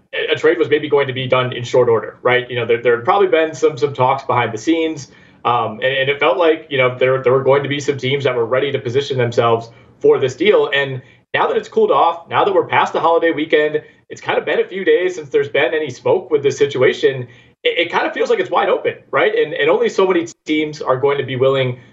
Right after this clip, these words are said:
to throw their hat into this ring, even though Kevin Durant is technically under contract for four years and the Nets can technically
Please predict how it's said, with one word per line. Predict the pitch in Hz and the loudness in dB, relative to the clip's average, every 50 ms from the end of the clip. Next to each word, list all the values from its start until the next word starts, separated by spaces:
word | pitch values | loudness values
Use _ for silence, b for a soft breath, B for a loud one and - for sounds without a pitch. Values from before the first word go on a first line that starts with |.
| B B | B B
to | - 139 139 | -2 -2 2
throw | 139 139 143 | 2 2 4
their | 135 127 123 117 | 4 2 2 2
hat | 123 123 123 120 - - _ - | 2 2 0 0 -2 -10 _ -2
into | 147 120 120 110 | -2 0 2 2
this | - - - | 0 0 2
ring, | 135 131 170 123 123 135 | 2 2 2 2 -2 -2
even | 151 160 185 180 | 0 0 2 4
though | 156 147 143 | 2 2 2
Kevin | - 147 131 151 123 | 0 0 -2 0 2
Durant | 123 123 131 131 135 131 131 b b b b b b | 2 2 4 2 2 0 -4 b b b b b b
is | - 135 151 151 147 - | 0 0 2 0 -2 -4
technically | - - - - 160 160 147 131 | -4 -4 -4 0 2 2 2 4
under | 127 131 156 139 | 4 2 2 0
contract | - 127 135 139 135 143 143 135 139 - | 2 0 0 0 0 0 0 0 -2 -2
for | 147 - | -4 0
four | - 143 139 135 | 4 4 4 4
years | 117 117 123 131 127 127 | 2 2 2 0 0 -2
and | 123 120 | -2 -4
the | 113 | -2
Nets | 117 123 135 147 - | 0 0 -2 -2 -4
can | - - 123 120 | -6 -8 -8 -8
technically | - - 117 117 - - - - 151 147 147 143 139 143 | -6 -6 -6 -6 -4 -4 -2 0 0 0 0 -2 -6 -6